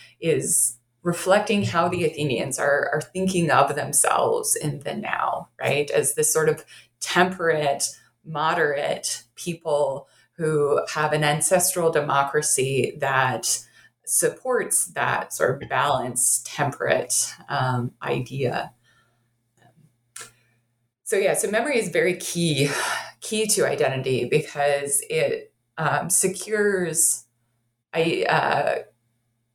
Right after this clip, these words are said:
the way groups define themselves in the present by kicking it back to the past.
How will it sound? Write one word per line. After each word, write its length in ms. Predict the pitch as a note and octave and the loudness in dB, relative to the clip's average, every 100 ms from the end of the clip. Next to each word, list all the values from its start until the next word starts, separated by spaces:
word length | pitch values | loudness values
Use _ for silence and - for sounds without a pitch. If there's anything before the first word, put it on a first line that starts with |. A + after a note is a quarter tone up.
| _ _ F3 | _ _ -8
the 120 | E3 | 0
way 260 | F3 F3 | 2 2
groups 420 | E3 E3 E3+ E3 - | -2 0 0 2 2
define 420 | D3 - C#4+ B3 | 2 2 0 2
themselves 520 | F3+ - D#3 D#3 - | 2 2 2 2 0
in 60 | D3+ | -4
the 120 | - | -6
present 640 | - A#3 F#3+ D3 D#3 - | 2 2 2 -2 -4 -6
by 140 | D#3+ D3 | -2 -2
kicking 460 | - G#3 G#3 F3 | 2 2 4 2
it 140 | D#3+ D3+ | 2 0
back 240 | B2+ - | 0 0
to 80 | - | -4
the 80 | - | -6
past. 680 | - - - - - - | -2 -2 -2 2 2 2